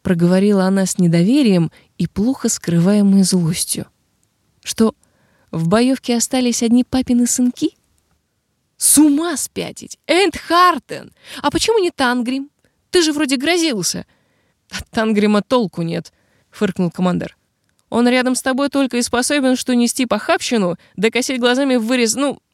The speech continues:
ну или не в вырез, м, да". Марк, до этого в задумчивости созерцавший ажурную подвязку чулка с виднеющейся над ней полоской белой кожи,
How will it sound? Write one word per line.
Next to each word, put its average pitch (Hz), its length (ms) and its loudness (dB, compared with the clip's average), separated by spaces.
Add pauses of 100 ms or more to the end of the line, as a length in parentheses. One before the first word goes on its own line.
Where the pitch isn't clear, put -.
ну - 480 -6
или 269 120 4
не 233 140 6
в 233 60 -2
вырез, 269 420 0
м, 202 320 -2
да". 180 140 0 (720)
Марк, 208 560 0 (260)
до 175 160 0
этого 190 460 0
в - 20 -6
задумчивости 196 960 0
созерцавший 196 920 -2
ажурную 180 720 0
подвязку 180 760 -2
чулка 175 680 -4
с - 160 -6
виднеющейся 190 920 0
над 170 220 -2
ней 180 180 2
полоской 180 600 -2
белой 160 340 -2
кожи, 262 540 -2